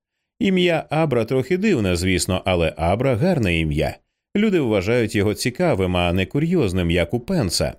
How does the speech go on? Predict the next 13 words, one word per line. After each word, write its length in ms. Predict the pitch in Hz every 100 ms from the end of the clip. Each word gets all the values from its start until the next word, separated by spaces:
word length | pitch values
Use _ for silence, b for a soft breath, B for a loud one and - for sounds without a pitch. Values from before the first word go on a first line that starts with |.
| _ -
якого 440 | 110 147 185 156
хлопчаки 640 | 127 139 113 131 110 185
між 220 | 160 117 -
собою 320 | 107 123 113
називали, 640 | 104 98 135 175 92 87
а 260 | 101 101 104
дівчатка 520 | 120 127 - 123 -
якось 340 | 120 117 147 120
завжди 400 | 127 95 82 87
про 160 | 95
такі 220 | 95 -
речі 260 | 107 92 101
дізнаються. 680 | 110 110 143 87 - 65